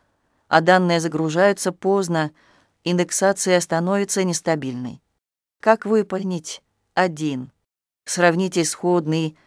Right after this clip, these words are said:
H T M L, rendered H T M L и D O M в браузере.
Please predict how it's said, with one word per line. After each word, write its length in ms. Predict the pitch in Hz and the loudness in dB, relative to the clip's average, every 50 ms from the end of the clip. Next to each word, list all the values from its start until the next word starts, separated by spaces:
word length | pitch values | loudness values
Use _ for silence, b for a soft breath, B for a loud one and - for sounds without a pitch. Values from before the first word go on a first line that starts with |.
| _ - - | _ -2 0
H 320 | 160 156 151 - - - | 2 2 2 0 -4 -4
T 240 | - 180 175 156 151 | -2 0 0 0 0
M 140 | 139 139 139 | 0 0 0
L, 240 | 143 143 139 135 - _ _ _ _ _ _ _ _ _ - | -2 -2 -4 -8 -12 _ _ _ _ _ _ _ _ _ -4
rendered 520 | 151 165 170 165 170 160 165 156 156 - _ _ _ _ _ _ _ | 0 2 2 2 2 2 0 -2 -4 -8 _ _ _ _ _ _ _
H 300 | 156 156 151 156 - - | 0 2 2 0 -2 -4
T 200 | - 170 160 147 | -4 -2 0 0
M 160 | 147 143 143 | 0 0 0
L 300 | 147 160 170 175 190 185 - _ _ _ _ _ _ _ _ _ _ | 0 0 0 0 -2 -4 -8 _ _ _ _ _ _ _ _ _ _
и 100 | 214 220 | -4 -2
D 240 | 208 165 160 160 147 - | 0 2 0 0 0 0
O 140 | 160 160 165 | -2 0 0
M 160 | 170 170 170 | 0 0 -2
в 100 | 151 131 | -6 -8
браузере. 580 | 127 147 147 143 143 131 123 123 117 - 127 | -6 -2 -2 -2 -2 -4 -8 -10 -14 -16 -18